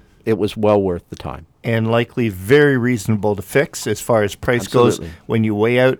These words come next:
Speaker 2: the damage it could potentially cause
Speaker 1: Yep.
Speaker 2: versus what it cause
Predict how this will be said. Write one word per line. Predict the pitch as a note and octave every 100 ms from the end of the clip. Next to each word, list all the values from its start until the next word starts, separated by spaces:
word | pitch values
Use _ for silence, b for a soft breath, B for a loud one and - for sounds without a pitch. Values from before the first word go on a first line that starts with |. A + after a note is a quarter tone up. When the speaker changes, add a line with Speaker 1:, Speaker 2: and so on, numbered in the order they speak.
| _
Speaker 2:
the | - G2
damage | B2 A#2 C3 A#2
it | A2+ -
could | G2
potentially | A2+ - B2+ - A2+ G#2+ G#2 _ -
cause | C#3 G#2+ F2+ A#2+ - - B
Speaker 1:
Yep. | F#2+ G2 b -
Speaker 2:
versus | F#2 B2 A#2 B2 G#2+
what | A#2 A#2
it | -
cause | C3 A#2 A2+ -